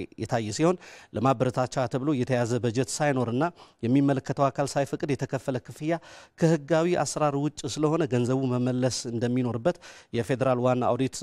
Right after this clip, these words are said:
አቶ ገመቹ ዲቢሶ አስገንዝበዋል። ተቋሙ የቀረቡትን የኦዲት ግኝቶችን በቀጣይ ለማስተካከል በቅንጅት እንደሚሰራና ሀገራዊ ስሜት የተላበሱ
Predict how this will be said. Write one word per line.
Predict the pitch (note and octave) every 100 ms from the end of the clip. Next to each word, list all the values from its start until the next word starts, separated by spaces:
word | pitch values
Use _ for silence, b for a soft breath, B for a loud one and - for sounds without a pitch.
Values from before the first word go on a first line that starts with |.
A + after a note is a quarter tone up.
| -
አቶ | A#2 - B2 G#2 -
ገመቹ | G#2+ B2+ A#2+ A2+ - B2+ E2+ - -
ዲቢሶ | A#2+ G#2+ B2+ D3 - -
አስገንዝበዋል። | B2 D3+ D3+ D#3 A#2 E2 B B B
ተቋሙ | - - C#3 E3+
የቀረቡትን | C3 C3+ B2+ A#2 C3+ C#3
የኦዲት | A#2+ B2 B2+
ግኝቶችን | - B2 B2 C3 - F3
በቀጣይ | B2 A#2 C3
ለማስተካከል | A2+ A2+ A#2+ - A#2 A#2+ - E3
በቅንጅት | C3 A#2+ A#2+ A#2+ C3+
እንደሚሰራና | B2 A2+ A#2 A#2+ B2+ C3 D3 E3+ B B B
ሀገራዊ | - F3+ F#3 F3+
ስሜት | - E3 D3+ F3
የተላበሱ | D3 C3 B2+ A2+ C#3